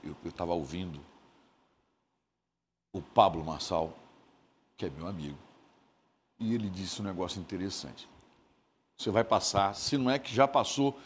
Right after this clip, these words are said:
por três fases da sua vida. Três. Se você n-, ou vai passar ou já passou.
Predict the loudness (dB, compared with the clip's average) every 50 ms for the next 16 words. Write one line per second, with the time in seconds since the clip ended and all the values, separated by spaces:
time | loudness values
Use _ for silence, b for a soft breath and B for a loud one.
0 | B B B B -4 -4 -4 -4 -6 4 8 10 10 10 8 6 4 8 10 10
1 | 10 10 8 4 4 4 4 4 6 4 4 4 4 2 -2 -4 -4 -4 -8 -12
2 | -14 -20 -20 -20 -20 -20 _ _ _ 10 10 10 10 8 4 0 -2 0 0 0
3 | -2 -4 -8 -12 -16 -20 -20 -20 -20 _ _ -20 _ -20 _ _ _ _ _ _
4 | -6 -4 -2 0 0 0 0 -2 -4 -6 -8 -8 -8 -6 -6 -8 -8 -10 -16 -20
5 | -20 -20 -20 -20 -20 _ _ _ _ _ _ _ _ 8 10 10 10 10 6 6
6 | 6 4 4 6 4 4 4 4 2 -2 -4 -2 -4 -4 -4 -6 -8